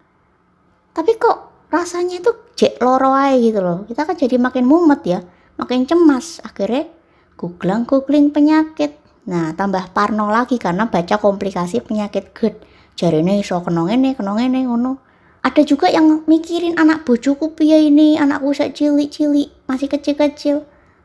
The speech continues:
Tapi kok penyakitku ndak sembuh-sembuh, ndak mari-mari. Bahkan yang punya pacar,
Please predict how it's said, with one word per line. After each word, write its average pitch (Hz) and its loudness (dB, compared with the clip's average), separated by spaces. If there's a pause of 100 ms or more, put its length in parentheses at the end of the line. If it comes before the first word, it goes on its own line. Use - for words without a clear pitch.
(120)
Tapi 311 -4
kok - 0
penyakitku 311 0
ndak 226 -2
sembuh-sembuh, 269 -2
ndak - -6
mari-mari. 277 0 (400)
Bahkan 294 2
yang 269 -2
punya 262 -4
pacar, 277 -6